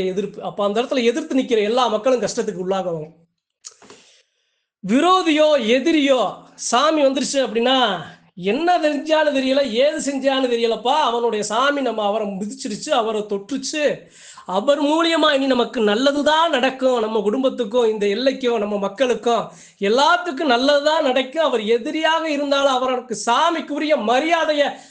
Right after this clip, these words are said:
அந்த சாமியாடிக்கு கொடுக்கணும்பாங்கிற அந்த ஆகச்சிறந்த குணம் யார்கிட்ட இருக்கோ, அவங்க கஷ்டப்பட மாட்டாங்க. இது எப்படிப்பா சாமி வந்துருச்சு?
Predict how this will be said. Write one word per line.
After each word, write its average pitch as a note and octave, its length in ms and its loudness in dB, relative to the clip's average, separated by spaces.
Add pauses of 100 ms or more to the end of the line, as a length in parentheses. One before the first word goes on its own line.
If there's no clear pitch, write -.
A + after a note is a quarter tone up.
அந்த B3+ 300 0
சாமியாடிக்கு C#4+ 880 2
கொடுக்கணும்பாங்கிற D#4+ 920 2
அந்த C4 300 -2
ஆகச்சிறந்த D4+ 840 2
குணம் C4+ 300 2 (320)
யார்கிட்ட C#4 520 2
இருக்கோ, C4 240 2
அவங்க C4+ 200 0
கஷ்டப்பட C4+ 420 0
மாட்டாங்க. A3 360 0 (920)
இது B3+ 300 0
எப்படிப்பா F#4 380 2
சாமி D#4+ 320 2
வந்துருச்சு? A#3+ 440 0